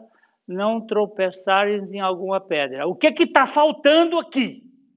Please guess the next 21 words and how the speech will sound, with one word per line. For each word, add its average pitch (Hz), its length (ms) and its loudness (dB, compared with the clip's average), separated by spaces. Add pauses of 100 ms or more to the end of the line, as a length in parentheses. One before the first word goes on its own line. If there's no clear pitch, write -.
(520)
Aperta 151 400 -14
aqui 143 160 -16
o 131 80 -14
dedo. 117 320 -20 (880)
Vem 185 140 -6
aqui, - 280 -14
rapidinho, 208 760 -6
para 147 100 -12
o 123 100 -18
povo 180 220 -6
ir 233 40 -8
embora. 110 360 -14 (1500)
Vai 143 180 0
pra 175 200 0
cá, 113 240 -6
ó. - 100 -18 (2750)
Pode 131 180 -8
apertar 170 380 -6
aí. 107 120 -14 (2000)
E 180 200 0
eles, 208 640 2